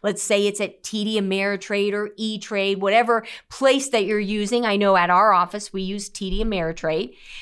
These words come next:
And when you put the money, the stock in that account,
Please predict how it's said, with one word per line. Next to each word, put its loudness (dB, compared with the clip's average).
And 2
when 0
you -4
put -6
the -2
money, -2
the -10
stock -2
in -6
that -4
account, -4